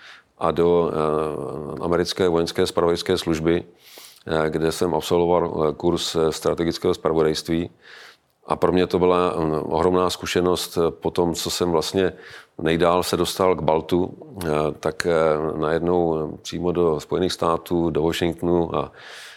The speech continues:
a, a, a vidět, eh, jak vlastně funguje ten, eh, západní svět, eh,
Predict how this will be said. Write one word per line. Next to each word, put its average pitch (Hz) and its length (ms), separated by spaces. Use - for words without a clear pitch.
a, 71 300
a, 76 560
a 76 80
vidět, 80 400
eh, 80 280
jak 80 180
vlastně 85 280
funguje 85 360
ten, 85 240
eh, 76 440
západní 85 480
svět, 85 400
eh, 82 40